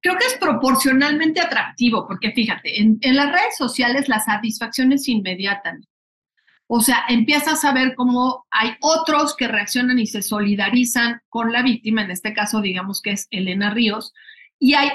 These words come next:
otro grupo de, este, de personas que defienden a Tenoch Huerta, ¿no? Entonces, él sabe que va a contar con ellos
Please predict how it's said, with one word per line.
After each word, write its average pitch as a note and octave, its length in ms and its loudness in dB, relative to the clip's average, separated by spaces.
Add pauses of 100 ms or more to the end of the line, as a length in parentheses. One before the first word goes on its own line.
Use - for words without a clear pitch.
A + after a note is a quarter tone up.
otro D#4+ 400 0
grupo C4+ 420 0
de, B3 380 0
este, G3+ 640 -4
de G#3+ 80 0
personas A#3+ 640 2
que A3+ 140 0
defienden A3 680 0
a E3 80 -10
Tenoch F#3 400 -8 (100)
Huerta, E3 320 -8
¿no? G#3 140 2
Entonces, C#4 420 0
él D4+ 160 -2
sabe C#4 300 0
que - 100 -4
va A3 100 2
a G#3+ 100 -4
contar B3 440 0
con A#3 200 -2
ellos C4 520 -4